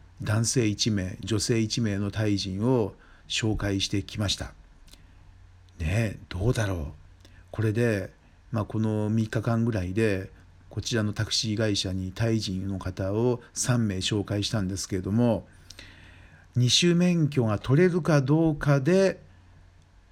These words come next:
難しいね、これね。うん。この二種免許を取るのをチャレンジするっていうことを、この三人のうちのね、三人全員が希望してくれれば、まず行くでしょうね。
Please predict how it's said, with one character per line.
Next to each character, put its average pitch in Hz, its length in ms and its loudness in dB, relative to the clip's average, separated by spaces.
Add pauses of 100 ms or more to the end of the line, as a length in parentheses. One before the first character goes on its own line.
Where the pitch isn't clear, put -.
難 127 140 4 (220)
し - 160 0
い - 20 -6
ね、 73 240 -8
こ 95 80 -8
れ 101 100 -4
ね。 131 600 0 (280)
う 127 60 0
ん。 110 380 0 (260)
こ - 100 -2
の 123 80 2
二 120 100 2
種 170 180 2
免 175 220 0
許 139 180 0
を 107 220 2 (260)
取 160 220 2
る 147 60 4
の 117 340 0
を 113 80 0
チ - 160 -4
ャ 127 60 0
レ 180 120 2
ン 196 80 2
ジ 156 100 2
す 151 140 2
る 151 140 6
っ - 20 2
て - 340 -4
い 127 40 4
う 120 40 0
こ 135 100 -2
と 135 140 0
を、 160 300 2 (200)
こ 139 120 0
の 135 80 2
三 156 320 2
人 165 160 2
の 139 100 4
う 113 80 0
ち 107 160 -6
の 95 100 -4
ね、 117 300 0 (140)
三 151 320 2
人 151 220 4
全 151 340 4
員 147 180 2
が 113 320 2 (220)
希 - 160 -4
望 139 160 4
し - 80 2
て 147 100 4
く 147 80 -2
れ 143 140 2
れ 143 100 2
ば、 131 340 2 (300)
ま 143 380 6
ず 143 520 4 (520)
行 147 100 4
く 180 120 2
で 113 120 2
し - 100 4
ょ 90 100 -2
う 87 60 -2
ね。 127 320 2